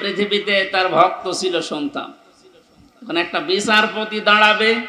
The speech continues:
একটা উকিল দাঁড়াবে তার পক্ষ নিয়ে, কেউ রাজি না এই জা-, এই জালেমের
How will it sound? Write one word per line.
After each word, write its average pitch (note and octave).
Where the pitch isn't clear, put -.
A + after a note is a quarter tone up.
একটা F3
উকিল A3
দাঁড়াবে G#3
তার G3
পক্ষ G3+
নিয়ে, F#3
কেউ A#3
রাজি G3
না F3+
এই F3
জা-, D#3+
এই D#3+
জালেমের D#3+